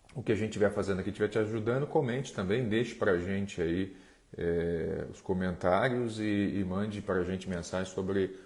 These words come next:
o quanto esse trabalho tá influenciando o dia a dia de vocês aqui. Então hoje nós vamos falar sobre a lista dos cem, tá? Marketing de relacionamento, como você conquistar mais clientes e como você conseguir amplificar o trabalho que você faz.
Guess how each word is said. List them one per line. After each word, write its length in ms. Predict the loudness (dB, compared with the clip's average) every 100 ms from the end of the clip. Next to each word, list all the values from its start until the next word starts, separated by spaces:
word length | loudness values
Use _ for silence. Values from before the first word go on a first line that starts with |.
| -12
o 60 | -6
quanto 340 | 0 0 0
esse 100 | 0
trabalho 460 | 2 2 4 4 2
tá 140 | 0
influenciando 1080 | -4 -2 -2 -2 -2 -2 -2 -2 -2 0 -2 -4
o 60 |
dia 180 | -2 -2
a 20 |
dia 220 | 0 -2
de 100 | -2
vocês 480 | -2 -4 -2 -2 0
aqui. 300 | -2 -4 -12 -16 -20 -20 -20 -18 -2
Então 160 | 2
hoje 160 | 4 4
nós 120 | 2
vamos 140 | 0 2
falar 460 | 4 4 2 -4 -6
sobre 280 | 0 2 4
a 60 |
lista 380 | 4 0 0 0
dos 260 | 4 2 2
cem, 240 | -4 -6 -8 -18 -4
tá? 240 | -4 -2 2
Marketing 280 | 2 2
de 40 | -2
relacionamento, 640 | 0 0 -4 -4 -4 -2
como 300 | 2 2 2
você 360 | 0 -2 0 -2
conquistar 480 | -2 -4 0 0
mais 200 | 2 -2
clientes 760 | -2 0 0 0 -2 -6 -6 -16 -20 -20 -18 -8
e 60 | 0
como 240 | 2 4
você 260 | 2 2 0
conseguir 640 | 0 -4 -4 0 -2 -2
amplificar 840 | -2 0 0 0 0 0 2 2
o 40 | 2
trabalho 460 | 0 0 2 0
que 100 | -2
você 260 | -4 -2 -4
faz. 420 | -2 -4 -4 -8